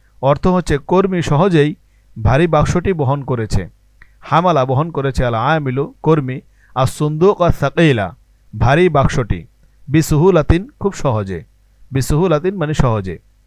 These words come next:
পরবর্তী ফেলটি হচ্ছে রকিবা, বাবে সামিয়া থেকে, রকিবা ইয়ারকাবু, মাজদার হচ্ছে রুকুবান, অর্থ হচ্ছে আরোহণ করা। যেমন রকিবা সুব্বানু আলা দাররাজাতি ফিল হাদিকতি,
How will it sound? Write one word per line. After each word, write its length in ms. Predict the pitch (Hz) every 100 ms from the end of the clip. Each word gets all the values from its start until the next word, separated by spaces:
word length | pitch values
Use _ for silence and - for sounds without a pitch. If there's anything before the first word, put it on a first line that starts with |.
| _ _ _ _ _ _ -
পরবর্তী 460 | 160 220 233 196
ফেলটি 320 | 175 165 165 170
হচ্ছে 180 | 160 170 143
রকিবা, 420 | 156 - 190 131 143 - _ _ _ _ _
বাবে 240 | 131 135 151
সামিয়া 340 | 156 160 180 175
থেকে, 180 | 135 139
রকিবা 360 | 135 143 180 160
ইয়ারকাবু, 520 | 139 165 165 139 123 135 - _ _ _ -
মাজদার 380 | 123 131 170 180
হচ্ছে 160 | - 143
রুকুবান, 500 | 123 - 170 131 131 160 _ _ _ _ -
অর্থ 180 | 135 170
হচ্ছে 200 | 165 156
আরোহণ 360 | 127 147 139 131 120
করা। 180 | 98 87 - _ _ _ _ -
যেমন 360 | 131 175 156 147 - _ _ 123
রকিবা 480 | 135 147 202 196 185
সুব্বানু 720 | - 151 127 156 175 180 170
আলা 220 | 151 147 139 123
দাররাজাতি 840 | 131 131 135 131 123 156 170 160 170
ফিল 200 | 170 139
হাদিকতি, 600 | 127 135 151 113 107 -